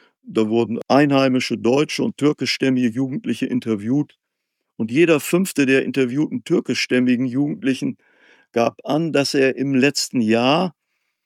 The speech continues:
ernsthaft geschlagen worden sei, im Unterschied zu jedem achtzehnten der befragten Deutschen.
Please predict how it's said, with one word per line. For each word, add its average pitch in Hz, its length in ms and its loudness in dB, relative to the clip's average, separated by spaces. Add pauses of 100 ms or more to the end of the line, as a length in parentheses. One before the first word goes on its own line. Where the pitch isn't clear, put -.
(380)
ernsthaft 147 580 0
geschlagen 117 600 0
worden 92 280 -2
sei, 80 420 -10 (200)
im 120 160 0
Unterschied 143 480 0
zu 127 160 -2
jedem 127 420 2
achtzehnten 131 960 0 (480)
der 117 100 0
befragten 117 640 -2
Deutschen. 87 540 -4